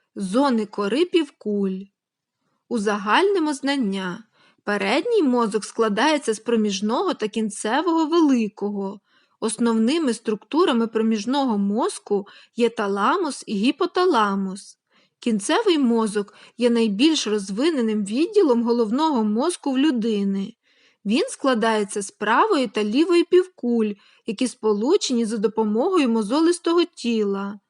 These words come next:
Поверхня півкуль укрита сірою речовиною,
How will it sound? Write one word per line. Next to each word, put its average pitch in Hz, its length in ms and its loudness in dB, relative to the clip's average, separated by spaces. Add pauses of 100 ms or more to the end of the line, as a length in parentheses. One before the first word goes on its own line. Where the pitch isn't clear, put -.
(380)
Поверхня 233 580 0
півкуль 262 640 0
укрита 254 420 -2
сірою 339 400 0
речовиною, 233 1000 0